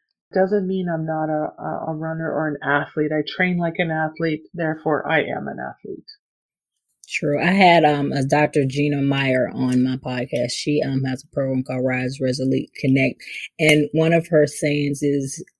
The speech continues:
Speaker 2: "Every woman has a runner within."
Speaker 1: Yes.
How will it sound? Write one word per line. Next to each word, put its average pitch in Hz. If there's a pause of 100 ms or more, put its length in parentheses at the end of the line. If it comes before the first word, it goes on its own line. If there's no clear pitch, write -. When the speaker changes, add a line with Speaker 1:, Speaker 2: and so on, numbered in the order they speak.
(540)
Speaker 2:
"Every 160
woman 143
has 131
a -
runner 131
within." 131 (1700)
Speaker 1:
Yes. -